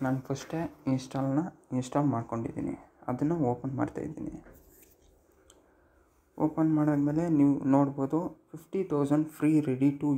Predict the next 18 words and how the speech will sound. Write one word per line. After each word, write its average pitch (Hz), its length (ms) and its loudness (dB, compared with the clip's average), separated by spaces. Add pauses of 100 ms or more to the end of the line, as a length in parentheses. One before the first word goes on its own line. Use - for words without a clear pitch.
use 156 220 2 (180)
templates. 120 600 -4 (840)
ಇದನ್ನು 151 320 4 (140)
ಯೂಸ್ 151 200 4
ಮಾಡಿಕೊಂಡು 143 460 0
ನಾವು 139 180 0 (120)
ಫ್ರೀಯಾಗಿ 139 460 0 (160)
ಮಾಡ್ಬೋದು. 120 520 -2 (540)
ಮೊದಲನೇದಾಗಿ 147 760 2 (220)
ಫಸ್ಟು 147 280 -6
ನೀವು 135 300 0
ಮೆನ್ಯೂಗೆ 139 320 2
ಹೋಗ್ಬಿಟ್ಟು 127 380 -8 (1200)
Gmail 147 540 4
ಕೊಟ್ಟರೆ 143 260 -4 (120)
ಈ 131 60 0
ರೀತಿ 123 260 -6
ಆಗುತ್ತೆ. 120 420 -6